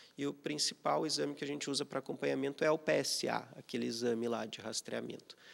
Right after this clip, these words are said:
Porque, por exemplo, se esse paciente fez uma cirurgia, ele retirou a próstata, o que a gente espera no, no pós-operatório é que o P S A dele fique indetectável no sangue, fique zero.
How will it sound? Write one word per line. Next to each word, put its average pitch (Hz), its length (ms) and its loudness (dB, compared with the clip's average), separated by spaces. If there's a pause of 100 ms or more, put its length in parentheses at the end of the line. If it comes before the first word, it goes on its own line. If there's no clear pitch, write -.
(260)
Porque, - 220 -2
por 151 180 2
exemplo, 139 380 2
se - 120 2
esse - 140 6
paciente - 400 4
fez 143 220 2
uma 135 160 4
cirurgia, 123 840 2 (960)
ele 135 220 2
retirou 127 540 6
a 127 60 6
próstata, - 760 4 (260)
o 127 80 -6
que 131 140 0
a - 20 4
gente 123 240 0
espera 139 560 4
no, 113 220 -4 (120)
no 120 140 -4
pós-operatório 117 1120 0 (400)
é 120 80 -6
que - 140 -8
o 123 40 -8
P 127 120 -2
S 127 320 2
A 123 260 4 (360)
dele 131 220 0
fique 139 420 0
indetectável 151 920 4
no 117 80 -4
sangue, 123 400 2
fique - 240 -6
zero. 127 460 6